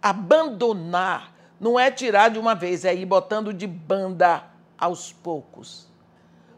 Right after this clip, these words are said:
Mas a palavra que Jesus Cristo disse, "Ide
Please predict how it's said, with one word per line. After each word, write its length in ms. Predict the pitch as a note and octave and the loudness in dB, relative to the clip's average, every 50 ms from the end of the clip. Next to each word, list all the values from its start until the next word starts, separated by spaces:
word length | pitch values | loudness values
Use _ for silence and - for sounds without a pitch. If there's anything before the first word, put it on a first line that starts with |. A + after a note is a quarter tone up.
| _ - | _ -6
Mas 720 | G3 G3 G3+ G3 G3+ G3 F#3+ G3 F#3 - - - - _ _ _ _ - | 0 2 4 4 4 4 2 -2 -6 -10 -12 -14 -18 _ _ _ _ -2
a 80 | F#3 | -2
palavra 720 | - - G3 E3+ D#3 D#3 D#3+ F3 G3 B3 D4+ F4 F4 D#4+ - | 0 0 -2 -2 0 0 2 2 4 2 2 0 -2 -6 -6
que 140 | - G#3+ | -8 -10
Jesus 400 | F#3 D#3+ E3 E3 D#3 D#3 D#3+ D#3 | -12 -10 -10 -12 -12 -14 -16 -18
Cristo 420 | - - E3+ E3 F3+ F3 - F3 E3 | -16 -14 -12 -12 -12 -12 -12 -14 -14
disse, 460 | E3 D#3+ F3+ F#3+ F3 - F#3 F3+ E3 - _ _ _ _ _ _ | -12 -14 -14 -14 -14 -14 -14 -14 -16 -16 _ _ _ _ _ _
"Ide 680 | - F#3+ G#3 G#3 G3+ F3 D#3+ C#3 - D#3+ D#3+ D3 A#2+ | -14 -10 -10 -8 -10 -10 -12 -14 -16 -16 -16 -16 -18